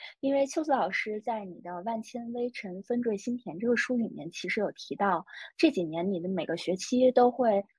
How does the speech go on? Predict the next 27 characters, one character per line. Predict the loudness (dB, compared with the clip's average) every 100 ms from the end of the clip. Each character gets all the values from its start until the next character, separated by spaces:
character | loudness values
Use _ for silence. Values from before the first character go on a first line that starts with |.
| _
为 | 4 4
来 | 4 -2
自 | -2 -6
云 | -4 -6
南 | -4 -4
全 | -6 -8 -6
省 | -4 -6
的 | -8
中 | -6 -4
小 | -4 -6
学 | -6 -6 -4
和 | -2 0
幼 | 2
儿 | 2
园 | 0
的 | -2
老 | -2 -4
师 | -2 0
去 | -2 -4
讲 | 0 0 -2
赛 | -2 0 0
林 | -2 -2
格 | 0 0
的 | 0
《麦 | 0
田 | -2 -4
里 | -10